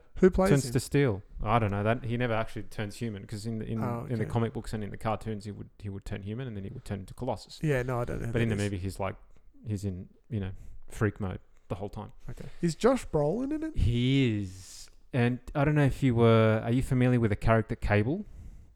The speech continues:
Speaker 1: Yeah, I know the name. I don't
Speaker 2: So
Speaker 1: know the character.
Speaker 2: Cable wasn't a mutant. He was a human and kind of like a cyborg.
Speaker 1: But he just had a really big penis?
Speaker 2: Maybe.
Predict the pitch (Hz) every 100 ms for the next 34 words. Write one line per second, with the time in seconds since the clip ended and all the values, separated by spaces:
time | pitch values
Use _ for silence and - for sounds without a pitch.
0 | - - 131 127 123 120 113 110 98 101
1 | 95 95 95 98 64 - - 123 - -
2 | - - - 123 135 127 107 101 98 98
3 | 98 - 101 101 98 95 107 95 92 110
4 | 104 98 - - 120 104 - - 98 95
5 | 104 120 - 139 139 139 131 127 127 123
6 | 123 127 123 147 - - - - - -
7 | - - - - - - - - - -
8 | 131 113 110 107